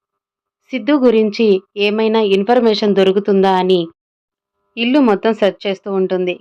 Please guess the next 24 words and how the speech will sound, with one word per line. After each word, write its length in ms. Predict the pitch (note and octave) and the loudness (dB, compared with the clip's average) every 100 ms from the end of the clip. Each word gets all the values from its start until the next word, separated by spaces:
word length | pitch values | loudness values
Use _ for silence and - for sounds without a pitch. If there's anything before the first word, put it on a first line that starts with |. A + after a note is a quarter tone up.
| _ | _
కానీ 360 | G3+ F#3+ G3 A3+ | -10 -6 -6 -6
ఏ 200 | G3 G3+ | -2 -2
చిన్న 280 | B3 B3+ A#3 | 0 -2 0
ఆధారం 480 | A3 F#3+ G3 A3+ A3+ | 2 0 0 0 0
కూడా 220 | G3+ G3 | 0 0
దొరకటం 440 | F#3 F3+ F3 F#3+ F#3+ | 2 0 0 0 2
లేదు. 360 | F3+ F3 F3 - _ - _ - | 2 0 -4 -6 _ -20 _ -8
దక్ష 260 | G3+ G3 A#3 | -6 -4 -2
తన 320 | G#3 G3+ F#3+ | -2 -2 -8
బుర్రకు 380 | F3 F#3+ G#3 G#3 | -6 -4 -4 -4
పదును 360 | G3+ F3+ G3 | -4 -2 -2
పెడుతూ, 440 | G#3 F#3+ F#3+ A#3 A#3+ _ _ - | -2 -2 -2 -8 -10 _ _ -10
అసలు 240 | G#3+ B3 | -4 -4
శక్తి 360 | G#3+ G3+ - C4 | -2 -4 -4 -6
సార్ 240 | C4 A#3+ | -2 -2
సిద్ధుని 420 | G#3 F#3+ G#3 A3+ | -4 -4 -2 0
ఎక్కడ 360 | A3 F3 F3 A#3 | 0 0 -2 -6
దాచి 360 | A3 G3+ G3 G3+ | -2 -2 -2 -6
ఉంచాడు 500 | F#3+ G3 F#3 G3 G3 | -2 -2 -2 -2 -4
అనేది 300 | F#3 F#3 F#3+ | -10 -8 -4
అర్థం 320 | G3 F3 G3 G#3 | -4 -2 -4 -2
కావటం 360 | F#3+ F3+ F3+ | -4 -2 -4
లేదు. 360 | F3+ F3+ F3 F3+ _ _ _ A3+ | -2 -2 -4 -8 _ _ _ -6
"అత్త 160 | G#3+ | -2